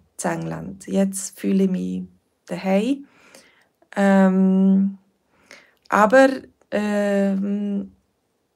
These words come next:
nach einem Jahr musste ich wieder müssen gehen und dann bin ich ganz traurig gsi. Und du bist in Griechenland gsi, Morteza. Bist du, kommst du aus Griechenland? Äh,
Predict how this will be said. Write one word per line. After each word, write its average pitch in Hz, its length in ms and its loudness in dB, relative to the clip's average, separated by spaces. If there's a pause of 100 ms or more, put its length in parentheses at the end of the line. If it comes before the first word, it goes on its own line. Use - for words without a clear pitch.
(120)
nach 208 180 -4
einem 202 180 -4
Jahr 202 340 0
musste 202 160 -2
ich 190 80 2
wieder 190 240 -4
müssen 190 380 -2
gehen 196 320 0
und 190 240 -6
dann 190 100 -6
bin 190 220 -8
ich 185 100 -6
ganz 190 420 -8
traurig 185 540 -10
gsi. 190 360 -14 (2000)
Und 220 540 -4
du 285 180 2
bist 269 420 -4
in - 180 -20
Griechenland 277 720 0
gsi, 226 200 -6
Morteza. 202 600 -6
Bist 196 520 -8
du, 226 420 -10 (300)
kommst - 480 -6
du 214 140 -6
aus 196 220 -8
Griechenland? 190 880 -6 (1000)
Äh, 175 640 -8